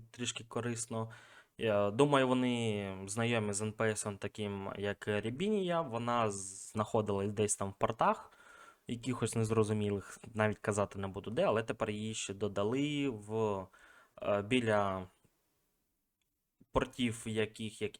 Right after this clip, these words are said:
Ілія, Велія і Порт Еферія. Так само біля Н П С-ів з кораблями, де ви там дістаєте свої кораблі, вони там будуть, ці тепер Н-,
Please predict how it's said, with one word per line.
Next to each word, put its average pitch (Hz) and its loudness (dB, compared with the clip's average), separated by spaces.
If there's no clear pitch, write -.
Ілія, 139 0
Велія 123 0
і 110 -6
Порт 113 -2
Еферія. 95 -4
Так - -4
само 101 2
біля 98 2
Н 98 0
П 101 2
С-ів 92 -4
з 95 -4
кораблями, 131 10
де 117 8
ви 113 6
там 107 2
дістаєте 104 -2
свої 101 -2
кораблі, 104 -2
вони 107 -4
там 98 -4
будуть, 95 -6
ці - -12
тепер - -10
Н-, 92 -10